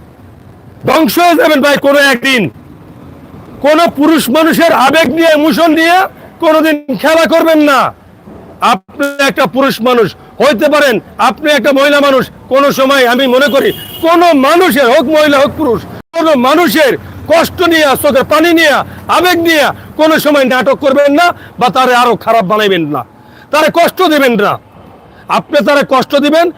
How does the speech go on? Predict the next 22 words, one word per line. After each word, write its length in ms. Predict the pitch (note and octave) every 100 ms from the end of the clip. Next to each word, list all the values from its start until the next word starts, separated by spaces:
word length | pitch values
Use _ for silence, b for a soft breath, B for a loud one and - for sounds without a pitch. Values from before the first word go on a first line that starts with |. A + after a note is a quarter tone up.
| B B
কোনো 220 | C#4+ E4+
একদিন 440 | E4 D4+ A3+ C4 A#3 B A#3
এর 240 | D#4+ E4+
থেকে 260 | - D4 A#3+
দ্বিগুণ, 420 | E3+ D#4 D4+ A#3
হাজার 460 | A2 A3+ D4 D4+
পরিমাণ 420 | - D4+ D#4 C#4 G3+
কষ্ট 320 | D#4 - B3+ E3+ B B
আপনি 360 | A#3+ - D4+
পাবেন, 220 | C4 B3+ G3 B -
তখন 240 | E4+ D#4
মানুষ 320 | C4+ B3+ A3+
হাসবে, 380 | G#3+ G#3+ F#3+ F3 B B
তখন 220 | - B3 A#3+
আপনি 200 | A#3+ A#3
আর 120 | G#3
কারো 260 | A3 F#3+ - B
বিশ্বাস 520 | G3+ D#4+ - C#4+ C4+
করাইতে 340 | - B3 G#3+ A3
পারবেন 360 | A3 G3 E3+
না। 260 | D3 C3+ A2+ - - - - - - - - - - - - - - D3
হুম, 260 | G#3+ G3+